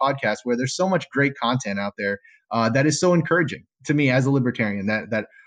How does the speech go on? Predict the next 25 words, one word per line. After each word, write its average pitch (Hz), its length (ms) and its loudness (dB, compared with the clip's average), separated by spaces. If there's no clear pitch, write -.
uh, 110 160 0
I 123 80 0
think 131 220 0
there's 120 160 0
a 120 40 -2
lot 131 180 4
of 123 100 2
movement 131 440 2
in 127 120 0
our 127 100 4
direction, 131 420 0
even 131 200 2
though 127 160 2
there's 127 180 0
plenty 131 280 2
of, 120 260 0
of 110 200 -8
nasty 120 380 0
stuff 123 280 0
out 110 200 0
there 104 220 0
in 107 160 -2
the 104 180 -2
political 143 400 2
world, 110 260 0